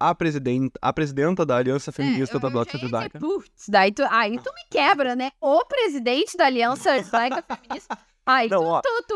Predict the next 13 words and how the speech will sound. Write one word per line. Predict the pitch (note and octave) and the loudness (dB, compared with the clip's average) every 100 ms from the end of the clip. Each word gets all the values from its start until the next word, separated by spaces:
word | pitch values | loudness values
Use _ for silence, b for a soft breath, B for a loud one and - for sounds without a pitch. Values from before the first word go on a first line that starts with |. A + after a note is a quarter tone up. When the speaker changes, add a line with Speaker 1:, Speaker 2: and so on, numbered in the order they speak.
| A#3 | 0
Speaker 1:
é | |
Speaker 2:
quer | E3 B3+ | 0 0
me | A4 C5 E4+ | -4 -20 -4
Speaker 1:
a | E3 E3 | 0 2
Aliança | F3 E3 F3 A3+ - | 2 2 2 0 -2
Feminista | G#3+ A3+ G3 F3+ F3 G#3 A3 | -2 2 2 2 0 2 0
Ortodoxa | G#3 A3 F3 D#3+ G#3 - | 2 0 2 2 2 0
Judaica. | A3+ A#3 F3+ D3 B2 | 0 2 2 2 0
Então, | A#2+ B2+ | 0 0
tipo | B2 C#3+ | 0 -2
assim, | B2 C3 A#2+ | 0 0 2
elas | A2+ B2 | 2 0
são | - C#3 D3+ E3 D#3 D3 C3+ B2+ A2+ | 0 -2 0 0 0 0 2 2 0